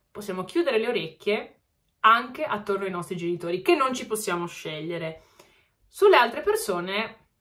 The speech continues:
è libero arbitrio nostro. Forse ci penserei due volte ad avere un partner o un migliore amico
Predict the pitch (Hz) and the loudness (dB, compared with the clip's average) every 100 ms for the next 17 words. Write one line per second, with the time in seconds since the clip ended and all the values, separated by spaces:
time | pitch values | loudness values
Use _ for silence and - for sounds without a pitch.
0 | _ _ 214 202 190 214 190 175 175 185 | _ _ 2 4 4 2 2 -4 -6 -6
1 | 170 151 - 175 165 - - 208 185 254 | -4 -6 -8 -6 -6 -8 -4 -4 -2 -6
2 | 214 196 185 208 180 170 220 151 151 156 | -6 -6 -6 -4 -4 -4 -4 -2 -4 -2
3 | 208 165 170 165 165 160 196 180 175 165 | -4 -4 -6 -8 -10 -2 4 4 2 -6
4 | 160 175 170 175 165 170 175 175 185 190 | -6 -6 -6 -8 -8 -4 -4 -4 -4 -6
5 | 175 165 156 143 | -8 -10 -10 -10